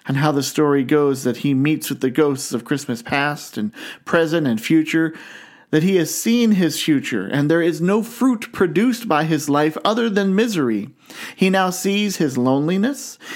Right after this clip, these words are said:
He feels the burden of his miserly decisions. Scrooge has seen the error of his ways. He knows his cruelty, and he feels shame from his actions. He asks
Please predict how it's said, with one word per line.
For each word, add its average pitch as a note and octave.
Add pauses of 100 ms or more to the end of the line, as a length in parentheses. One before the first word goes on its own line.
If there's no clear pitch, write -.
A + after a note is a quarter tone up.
He E3+
feels F#3
the E3
burden E3
of D#3+
his B2+
miserly D#3+
decisions. E3+ (360)
Scrooge A#3
has G3
seen A3
the A3
error G#3
of F#3
his G3
ways. D#3 (200)
He G3
knows F3+
his C3
cruelty, A#3
and C#3
he C#3
feels G3+
shame D#3+
from B2
his A#2+
actions. A#2 (400)
He D#3+
asks D3+